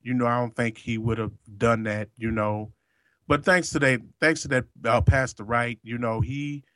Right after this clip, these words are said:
he, he, uh, you know, he stepped in and talked to him. That's, that's how a whole lot of,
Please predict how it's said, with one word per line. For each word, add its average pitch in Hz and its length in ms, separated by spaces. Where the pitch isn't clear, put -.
he, - 260
he, 190 420
uh, 156 140
you 143 120
know, 156 220
he 165 140
stepped 156 400
in 147 280
and 123 140
talked 135 340
to 139 140
him. 135 120
That's, 147 240
that's 160 220
how 156 200
a - 20
whole 147 240
lot 143 200
of, 123 160